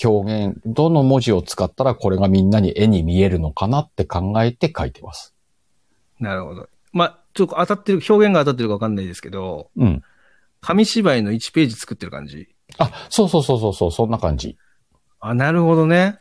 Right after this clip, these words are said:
Speaker 1: うん。
Speaker 2: あ、なんか分かりました。
Speaker 1: うん。
Speaker 2: なるほど。
Speaker 1: なんか伝わった？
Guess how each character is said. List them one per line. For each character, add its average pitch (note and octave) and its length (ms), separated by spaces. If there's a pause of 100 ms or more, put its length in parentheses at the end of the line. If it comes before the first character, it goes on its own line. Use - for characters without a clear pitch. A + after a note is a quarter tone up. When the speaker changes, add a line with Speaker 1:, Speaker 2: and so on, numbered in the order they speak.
Speaker 1:
う C#3 100
ん。 B2 40
Speaker 2:
あ、 A2+ 40
な F#3 160
ん G3+ 60
か C3+ 100
分 A#2 160
か D3 80
り D3 80
ま D3 80
し - 120
た。 D#2+ 340
Speaker 1:
う A#2+ 80
ん。 E2 180 (2500)
Speaker 2:
な - 80
る - 40
ほ - 0
ど。 G2+ 60
Speaker 1:
な A2 80
ん - 20
か F2 100
伝 - 200
わ C#2+ 100
っ - 80
た？ - 180